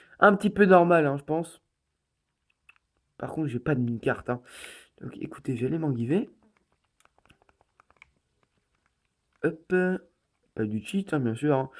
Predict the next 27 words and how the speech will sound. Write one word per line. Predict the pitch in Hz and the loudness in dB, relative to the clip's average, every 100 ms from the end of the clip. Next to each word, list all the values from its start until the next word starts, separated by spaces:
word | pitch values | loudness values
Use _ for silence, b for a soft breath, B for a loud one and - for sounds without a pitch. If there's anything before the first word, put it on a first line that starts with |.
| B B B B _ _ _ _ | B B B B _ _ _ _
J'ai | |
le | - | -6
droit | 107 | -4
de | 117 | -2
faire | 123 113 | -4 -6
comme | 110 | -6
je | 104 | -6
veux, | 104 98 104 123 | -8 -10 -10 -10
c'est | - | -8
ma | 101 98 | -8 -8
map. | 98 117 135 - _ _ | -6 -8 -10 -16 _ _
Enfin, | - - | -20 -18
non, | - - | -16 -18
c'est | _ | _
pas | 104 | -4
ma | 98 | 0
map, | 107 107 | 0 -2
pas | - 95 | -4 -8
qui | - | -6
est | 98 | 0
créée, | 151 139 | 4 4
mais | 92 - B B B B B B _ _ _ - | 2 -4 B B B B B B _ _ _ 4
voilà, | 131 190 | 8 10
quoi. | 190 185 190 - | 8 6 4 4
Et, | 131 135 131 | 2 4 4
euh, | 131 123 120 117 117 113 | 2 0 -2 -2 -4 -6
donc, | 131 139 - | -8 -10 -12